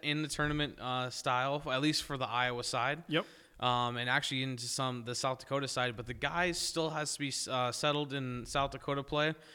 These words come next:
Speaker 1: And we're starting to kind of even things out i-, in the guys play. We should know all of our seedings by, I believe, uh, th-, Wednesday of next week for guys play all the way up into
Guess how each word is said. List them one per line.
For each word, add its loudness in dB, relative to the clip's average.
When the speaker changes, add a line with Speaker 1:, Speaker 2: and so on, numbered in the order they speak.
Speaker 1:
And -10
we're -10
starting 0
to 0
kind -2
of -2
even 0
things -2
out 2
i-, -10
in -4
the -2
guys 0
play. 0
We -10
should 0
know 0
all 2
of 2
our 4
seedings -2
by, 2
I -4
believe, -4
uh, 0
th-, -12
Wednesday -2
of -2
next -6
week -6
for -6
guys -2
play -6
all -2
the -4
way -4
up -6
into -8